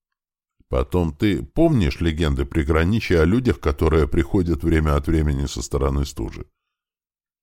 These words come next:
Они такие же, как мы, говорят на странном языке и умеют общаться картинками». «Выглядят причудливо, словно одеты в лёд», —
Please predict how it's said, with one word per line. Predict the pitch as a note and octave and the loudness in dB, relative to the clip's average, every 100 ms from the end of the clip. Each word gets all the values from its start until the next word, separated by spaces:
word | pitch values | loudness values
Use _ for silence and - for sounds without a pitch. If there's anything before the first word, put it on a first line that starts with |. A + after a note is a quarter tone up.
| _ _ _ | _ _ _
Они | - A#2 C3+ | -4 -2 0
такие | C#3 B2 - D3 | 0 0 0 -2
же, | C3 | -2
как | C3 C3+ - | -2 -4 -2
мы, | D2 C2+ A#1 - | -4 -4 -6 -8
говорят | - D2+ G#2+ A2+ D3+ D3+ | -4 2 4 6 4 4
на | A#2+ | 2
странном | - A#2+ B2 A2+ | 2 2 4 4
языке | A2 G#2+ A2 A2 F3 D3+ | 4 4 2 2 4 6
и | |
умеют | A#2 G#2 A#2+ C3+ - | 6 6 4 4 2
общаться | A#2 - E2+ - | 0 2 0 -2
картинками». | - F#2+ - A#1 G1+ - G2 E2+ - _ _ _ _ _ _ _ _ _ _ _ _ | -2 -2 -2 -8 -8 -10 -10 -10 -14 _ _ _ _ _ _ _ _ _ _ _ _
«Выглядят | - D3+ F3 D#3+ C3+ B2 | 0 2 4 4 4 0
причудливо, | C#3 C3+ - A#2+ A2 G2+ | 2 2 4 4 6 4
словно | - A2 G#2 G2+ | 4 4 4 4
одеты | G2+ G2+ A#2 C3 | 4 2 2 2
в | D#2+ | 0
лёд», — | C2+ A1+ - | -2 -4 -6